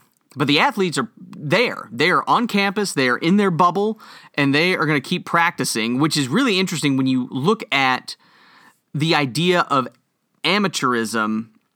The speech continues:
I think a lot of this, <laughs> when you, when you look, and again, we've discussed so many of these things on this wonderful, fine program and all the other podcasts that I've been a part of, where it's like, are they really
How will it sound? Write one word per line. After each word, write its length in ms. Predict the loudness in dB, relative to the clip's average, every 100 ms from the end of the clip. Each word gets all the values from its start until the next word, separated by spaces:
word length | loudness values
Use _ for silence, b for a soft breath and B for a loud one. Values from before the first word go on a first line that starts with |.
| _ _ _
I 120 | -2
think 180 | 0 0
a 40 |
lot 340 | 2 4 2 2
of 100 | -4
this, 260 | -4 -2
<laughs> 0 |
when 140 | 2 2
you, 280 | 2 0
when 160 | -2 0
you 120 | 0
look, 140 | 0 0
and 120 | 0
again, 280 | 0 0 0
we've 240 | 0 0
discussed 600 | -2 -4 -2 -4 -4 -10 B B B B -8
so 320 | -2 0 2
many 240 | 2 2
of 80 | 0
these 180 | -4 -2
things 360 | -2 -2 -4 -2
on 120 | 0
this 140 | 0 -2
wonderful, 560 | 0 0 0 0 -4
fine 280 | -2 -2 -2
program 440 | -2 -4 -2 -2
and 80 | 2
all 100 | 2
the 140 | 2 0
other 120 | 0
podcasts 500 | 0 -2 -2 -6 -4
that 100 | -4
I've 180 | -4 -4
been 120 | -6
a 40 |
part 300 | -2 0 2
of, 180 | 0 0
where 140 | -2
it's 100 | -2
like, 180 | -2 -4 B B B -8 -2
are 80 | 2
they 160 | 2
really 640 | 2 0 0 2 2 0